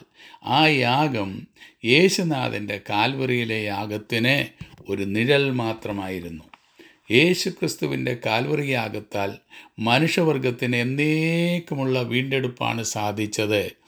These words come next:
നിരന്തരമായ ഒരു യാഗത്തിൻ്റെ ആവശ്യമില്ല. ഒരിക്കൽ യാഗം കഴിച്ചതോടുകൂടി മനുഷ്യവർഗത്തിൻ്റെ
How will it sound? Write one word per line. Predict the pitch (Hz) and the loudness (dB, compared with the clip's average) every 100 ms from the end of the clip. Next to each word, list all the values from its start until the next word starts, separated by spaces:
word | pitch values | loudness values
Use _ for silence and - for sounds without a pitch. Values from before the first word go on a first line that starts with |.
| - - - | -20 -20 -4
നിരന്തരമായ | 110 123 147 151 151 143 135 131 | 0 2 2 2 2 2 0 -2
ഒരു | 123 120 117 | -2 -2 -2
യാഗത്തിൻ്റെ | 113 127 127 123 117 113 | -2 -2 -4 -4 -6 -4
ആവശ്യമില്ല. | 110 117 110 117 107 107 113 131 165 - - _ 95 | -4 -4 -4 -4 -4 0 2 2 0 -12 -20 _ 0
ഒരിക്കൽ | 110 165 170 - 135 120 113 | 4 6 4 0 2 4 4
യാഗം | 120 135 127 127 | 4 2 -2 -2
കഴിച്ചതോടുകൂടി | 120 123 135 120 120 117 117 120 120 107 | -4 -4 -4 -2 -2 -2 -2 -2 -2 -4
മനുഷ്യവർഗത്തിൻ്റെ | 110 123 123 120 113 113 113 110 110 | -4 -2 -2 -2 -2 -4 -4 -4 -4